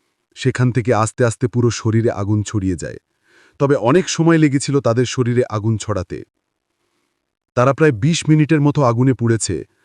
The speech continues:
আর মৃত্যু যন্ত্রণায় চিৎকার করেছে। পুরো সাত দিনে আমি একটা ভিডিও বানাই, সাতান্ন মিনিটের একটা ভিডিও, যেটাতে সাত দিনের ভয়ঙ্কর শাস্তিগুলো রেকর্ড করা ছিল।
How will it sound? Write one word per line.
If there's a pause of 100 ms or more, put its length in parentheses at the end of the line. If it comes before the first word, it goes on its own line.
(220)
আর
মৃত্যু
যন্ত্রণায়
চিৎকার
করেছে। (1500)
পুরো
সাত
দিনে (340)
আমি
একটা
ভিডিও
বানাই, (580)
সাতান্ন
মিনিটের
একটা
ভিডিও, (1040)
যেটাতে
সাত
দিনের
ভয়ঙ্কর
শাস্তিগুলো
রেকর্ড
করা
ছিল।